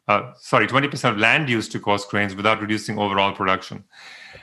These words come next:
Uh, of course, people have to be willing to change over to these different diets. Uh, and that, of course, is a big challenge. So I'm gonna, um, so those are the overall areas I wanted to just bring up. For, we can discuss that later.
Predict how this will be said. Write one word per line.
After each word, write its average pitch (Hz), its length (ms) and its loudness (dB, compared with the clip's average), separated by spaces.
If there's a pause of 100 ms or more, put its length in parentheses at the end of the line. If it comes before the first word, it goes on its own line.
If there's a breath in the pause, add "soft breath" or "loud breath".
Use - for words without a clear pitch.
(120)
Uh, 110 120 4
of 127 160 -2
course, 160 180 4
people 147 300 2
have 131 220 2
to 127 280 0
be 120 160 0
willing 123 340 2
to 120 120 -10
change 120 320 0
over 117 180 0
to 113 100 -8
these 107 200 0
different 104 320 -2
diets. 92 580 -2 (460 loud breath)
Uh, 104 80 4 (100)
and 110 100 2
that, 117 160 2
of - 120 -8
course, 120 240 0
is 101 100 -4
a 101 40 -2
big 95 200 -4
challenge. 80 560 -4 (800 soft breath)
So 160 220 4
I'm 156 240 2
gonna, 180 320 2
um, 131 460 2 (180)
so 151 100 2
those 202 140 6
are 208 80 4
the 175 100 2
overall 147 460 4
areas 131 380 4
I 123 40 2
wanted 113 300 0
to 110 80 -4
just 104 220 -8
bring 104 200 0
up. 117 300 0
For, 101 240 2
we 104 100 -4
can 104 140 -6
discuss 104 380 -2
that 95 200 -4
later. 104 460 0